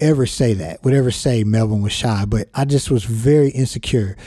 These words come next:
because I knew that I wasn't happy with the life that I was living partially. But anyway, I'm out one day, and, uh, it's me and my girlfriend at the time and my best friend.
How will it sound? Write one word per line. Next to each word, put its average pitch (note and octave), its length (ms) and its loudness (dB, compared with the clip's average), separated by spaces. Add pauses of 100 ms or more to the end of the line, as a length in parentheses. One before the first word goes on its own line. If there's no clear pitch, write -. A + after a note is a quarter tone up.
(220)
because D3 380 2
I C#3 100 2
knew D3+ 400 4
that C3 140 2
I B2+ 80 2
wasn't B2+ 300 2
happy B2 300 0
with A2+ 180 0
the A2 80 0
life A#2 340 2
that A2+ 100 -2
I G#2 100 0
was G2+ 180 -2
living G#2 280 0
partially. F#2+ 580 -4 (100)
But D#3 100 2
anyway, C3+ 480 4
I'm D#3+ 200 4
out D#3 240 2
one C#3+ 260 2
day, C3+ 460 4
and, A#2+ 580 2 (260)
uh, B2+ 240 0
it's B2+ 180 -2
me D3 400 4
and C3 100 2
my B2 160 2
girlfriend C3 500 2
at B2+ 100 0
the A#2+ 60 -4
time B2 420 0
and A#2 100 2
my A2+ 140 2
best B2 300 0
friend. G2+ 440 -2